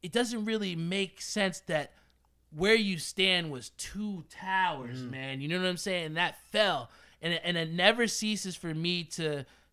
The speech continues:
Speaker 1: to, to understand that where I stood when I went into New York City going through the World Trade Center.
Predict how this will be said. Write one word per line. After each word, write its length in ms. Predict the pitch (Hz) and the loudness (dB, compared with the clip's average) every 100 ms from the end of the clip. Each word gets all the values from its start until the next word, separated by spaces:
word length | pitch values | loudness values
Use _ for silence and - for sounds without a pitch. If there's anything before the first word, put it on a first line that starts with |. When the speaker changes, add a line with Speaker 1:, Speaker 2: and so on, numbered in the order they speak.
| - | -8
Speaker 1:
to, 140 | 156 147 | -6 -6
to 220 | 160 - | -6 0
understand 680 | 180 165 135 175 185 180 156 | 0 0 -2 4 6 6 2
that 140 | 147 127 139 | -4 -8 -2
where 180 | 160 | 2
I 120 | 156 139 | 4 2
stood 480 | - 214 202 170 | -2 2 2 2
when 140 | 147 151 | 0 -2
I 140 | 139 | -2
went 280 | 135 170 160 - | -2 0 0 -2
into 300 | 190 185 156 | -4 -2 -4
New 100 | 147 | -2
York 220 | 139 135 | -2 -4
City 200 | 156 143 | -6 -6
going 320 | 127 175 185 | -4 -2 -2
through 140 | 160 | -4
the 120 | 139 131 | -6 -6
World 300 | 131 120 113 | -6 -6 -8
Trade 320 | - 120 113 | -12 -12 -12
Center. 380 | - 117 107 | -14 -14 -14